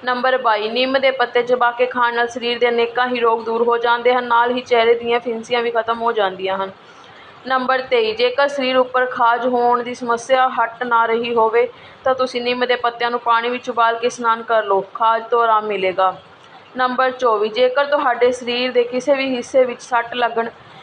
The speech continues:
ਕਾਰਨ ਪਾਣੀ ਨਿਕਲ ਰਿਹਾ ਹੈ ਤਾਂ ਉਸ ਉੱਪਰ ਤੁਸੀਂ ਨਿੰਮ ਦੇ ਪੱਤਿਆਂ ਨੂੰ ਉਬਾਲ ਕੇ ਧੋ ਕੇ ਪਾਣੀ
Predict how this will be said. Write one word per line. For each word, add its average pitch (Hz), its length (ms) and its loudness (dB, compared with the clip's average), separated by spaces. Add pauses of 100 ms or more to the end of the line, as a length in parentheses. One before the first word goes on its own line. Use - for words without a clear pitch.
(140)
ਕਾਰਨ 233 260 0
ਪਾਣੀ 233 380 0
ਨਿਕਲ 240 300 0
ਰਿਹਾ 233 160 4
ਹੈ 226 140 0
ਤਾਂ 240 140 -2
ਉਸ 254 180 -4
ਉੱਪਰ 254 340 -2
ਤੁਸੀਂ 247 280 -2
ਨਿੰਮ 240 300 -2
ਦੇ 240 100 2
ਪੱਤਿਆਂ 240 380 -2
ਨੂੰ 240 80 0
ਉਬਾਲ 226 380 0
ਕੇ 240 160 4 (540)
ਧੋ 240 220 4
ਕੇ 240 180 0
ਪਾਣੀ 240 500 0